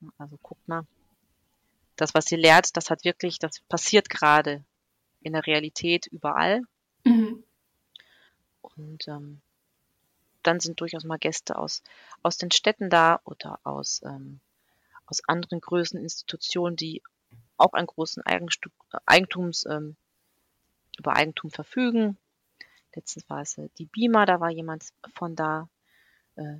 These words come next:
Speaker 1: Bundesanstalt für Immobilienaufgaben, die auch über Bundeseigentum quasi verwaltet.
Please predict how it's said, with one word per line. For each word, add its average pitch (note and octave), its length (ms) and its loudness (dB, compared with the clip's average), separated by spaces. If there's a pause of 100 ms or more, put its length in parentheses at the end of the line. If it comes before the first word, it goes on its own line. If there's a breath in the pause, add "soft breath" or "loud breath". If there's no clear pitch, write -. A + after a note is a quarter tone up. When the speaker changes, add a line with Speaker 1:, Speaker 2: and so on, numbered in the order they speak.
Speaker 1:
Bundesanstalt D#3 560 -2
für - 60 -16
Immobilienaufgaben, E3+ 840 0
die D#3 240 -12
auch - 180 -12
über D3 300 -14 (800)
Bundeseigentum F#3 1040 2
quasi D#3+ 320 -4
verwaltet. D#3 680 2